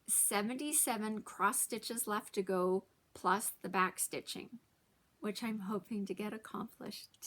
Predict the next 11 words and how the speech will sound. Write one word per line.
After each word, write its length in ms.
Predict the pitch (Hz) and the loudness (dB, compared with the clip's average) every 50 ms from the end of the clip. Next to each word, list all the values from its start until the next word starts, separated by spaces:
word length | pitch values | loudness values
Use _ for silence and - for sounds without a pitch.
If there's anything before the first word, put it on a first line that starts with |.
| - | -10
today, 580 | - 214 196 - 196 202 196 - - - - - 233 - _ _ _ _ _ _ _ _ _ _ _ _ _ _ | -10 -8 -4 -2 -2 -2 0 -2 -4 -4 -8 -12 -16 -18 _ _ _ _ _ _ _ _ _ _ _ _ _ _
which 180 | - - - - | -20 -18 -14 -10
means 200 | 208 214 214 214 | -8 -8 -8 -8
I'm 80 | 208 185 | -10 -14
gonna 180 | - - - 190 | -14 -14 -16 -16
be 240 | - 214 220 233 - _ _ - | -18 -18 -20 -20 -20 _ _ -18
two 180 | - - - _ - | -18 -18 -18 _ -20
days 240 | - 240 240 - - | -20 -18 -14 -14 -14
ahead 240 | - - - - - _ | -14 -16 -20 -20 -20 _
of 60 | - | -14
schedule. 540 | - - - - - - - - - _ | -14 -14 -14 -16 -20 -20 -20 -20 -20 _